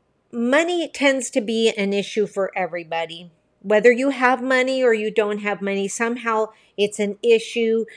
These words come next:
You're trying to figure out a way to keep more of your money. Everybody does it, whether you have a little bit or a big amount, or you're trying to make more money. The point is, is money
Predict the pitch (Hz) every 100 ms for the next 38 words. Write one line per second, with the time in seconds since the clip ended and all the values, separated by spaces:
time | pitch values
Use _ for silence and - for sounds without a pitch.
0 | - 190 190 - 214 214 202 208 - 220
1 | 208 202 190 196 180 190 190 196 190 -
2 | 185 170 160 _ - 277 277 233 214 214
3 | 202 196 190 196 190 196 214 226 202 202
4 | 196 190 185 175 175 196 190 190 190 190
5 | 190 180 190 220 233 202 208 202 196 185
6 | 180 165 185 185 185 185 165 - 185 180
7 | 165 160 165 196 220 - _ - - _
8 | _ - 233 214 214 208 196 196 214 202
9 | 196 196 202 196 180 180 165 170 165 170
10 | - - 214 208 190 175 180 170 190 196
11 | 269 285 220 214